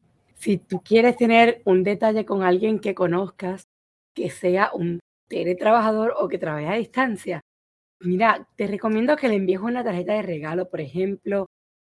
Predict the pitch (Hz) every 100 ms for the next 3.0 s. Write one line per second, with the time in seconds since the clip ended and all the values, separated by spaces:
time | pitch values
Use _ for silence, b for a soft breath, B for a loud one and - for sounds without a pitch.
0 | - 165 185 180 214 190 185 202 202 190
1 | 202 185 185 220 202 185 170 165 175 202
2 | 196 160 - 202 208 202 - 165 156